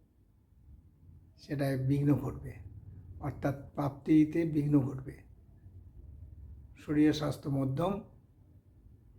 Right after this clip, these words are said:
তবে বিকেলের দিকে কোনো ভালো খবর পেতে পারেন। মিথুন, মিথুন রাশি জাতকদের বলবো যে আজকে প্রচুর সাহসিকতার প্রমাণ দেবেন,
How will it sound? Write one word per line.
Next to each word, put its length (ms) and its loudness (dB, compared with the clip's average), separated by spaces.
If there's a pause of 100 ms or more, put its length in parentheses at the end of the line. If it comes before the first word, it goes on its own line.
(760)
তবে 220 0 (180)
বিকেলের 420 2
দিকে 240 -4
কোনো 240 2 (640)
ভালো 260 -6
খবর 280 -6
পেতে 260 -12
পারেন। 220 -18 (1800)
মিথুন, 360 0 (1600)
মিথুন 320 0
রাশি 260 4
জাতকদের 480 2
বলবো 220 4 (960)
যে 260 2 (180)
আজকে 340 0 (140)
প্রচুর 300 -4
সাহসিকতার 800 -2
প্রমাণ 340 4
দেবেন, 240 2